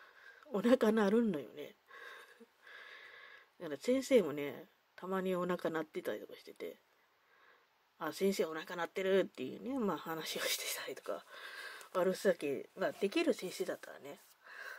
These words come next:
うん、そういう話をしたりだとか、まあ、先生からお-、そういう話をし-、したりとかね、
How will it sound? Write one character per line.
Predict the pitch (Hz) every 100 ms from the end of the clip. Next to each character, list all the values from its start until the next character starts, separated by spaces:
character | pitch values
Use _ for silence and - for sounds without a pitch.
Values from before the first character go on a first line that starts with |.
| - - - _ _ _ - - - - - - - _
う | 147 143
ん、 |
そ | 127 165
う | 160
い |
う |
話 | 180 165 156
を | 147
し | -
た | 139
り | -
だ | -
と | -
か、 | 123 131 - - - - -
ま |
あ、 |
先 | - 240
生 | 247 269
か | 220
ら | 110 110
お-、 | 165 -
そ | - 180
う |
い | 165
う | 160
話 | - 190 165 -
を | 156
し-、 | - - - -
し | -
た |
り | 170
と | -
か | -
ね、 | 208